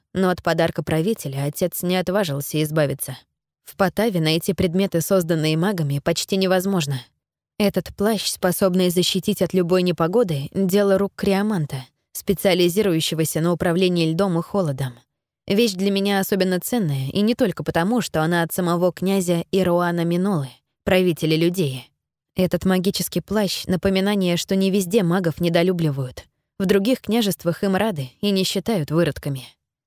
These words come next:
Тут я спохватилась, вспомнив о своих скромных накоплениях. Деньги ко мне в руки попадали крайне редко,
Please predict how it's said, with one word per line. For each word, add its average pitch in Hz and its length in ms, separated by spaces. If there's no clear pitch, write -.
Тут 220 160
я 190 100
спохватилась, 175 880
вспомнив 190 560
о 160 60
своих 160 340
скромных 180 480
накоплениях. 160 760
Деньги 208 380
ко 190 120
мне 190 180
в 180 60
руки 233 240
попадали 185 440
крайне 202 340
редко, 156 340